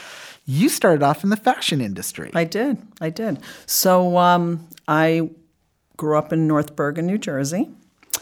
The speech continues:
Speaker 2: um, and I wanted a career in fashion. So I went to school for a couple of years in actually Florida, which was, um, a fashion school. And then I transferred back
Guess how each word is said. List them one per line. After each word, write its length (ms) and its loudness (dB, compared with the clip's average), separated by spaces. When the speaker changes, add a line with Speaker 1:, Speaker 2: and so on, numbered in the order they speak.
Speaker 2:
um, 640 0
and 560 2
I 100 -2
wanted 340 0
a 40 -6
career 360 -2
in 60 -2
fashion. 600 -6
So 340 -2
I 80 0
went 200 2
to 80 -2
school 280 -2
for 160 -2
a 40 0
couple 280 -4
of 140 -4
years 560 -2
in 220 2
actually 420 -4
Florida, 580 -2
which 260 -8
was, 320 -4
um, 240 -4
a 60 -6
fashion 420 -2
school. 480 -6
And 120 2
then 140 0
I 80 -2
transferred 960 0
back 420 -2